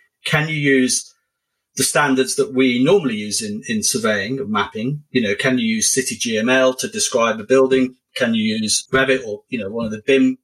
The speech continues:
sort of models, modeling methodologies to do it? Can you use the R I C S method, the International Property Measurement Standards,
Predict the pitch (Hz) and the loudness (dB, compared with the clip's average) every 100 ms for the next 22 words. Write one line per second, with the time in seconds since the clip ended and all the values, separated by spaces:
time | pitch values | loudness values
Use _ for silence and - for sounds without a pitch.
0 | _ - 127 113 - 127 127 127 123 - | _ -4 -2 -4 -2 2 2 2 -2 -4
1 | - 131 123 127 123 135 127 123 120 123 | -4 0 2 2 2 2 2 2 0 -4
2 | - 131 135 131 135 - 160 135 127 127 | -4 2 4 4 0 0 2 4 4 4
3 | 127 131 123 120 120 - 127 135 131 143 | 2 2 2 2 0 0 2 2 2 -2
4 | 127 135 123 117 117 139 117 135 - - | -2 -2 0 0 0 0 0 0 -2 -6
5 | - 110 135 147 135 - 139 131 127 131 | -8 0 0 2 2 2 2 4 4 4
6 | 131 - | 2 -4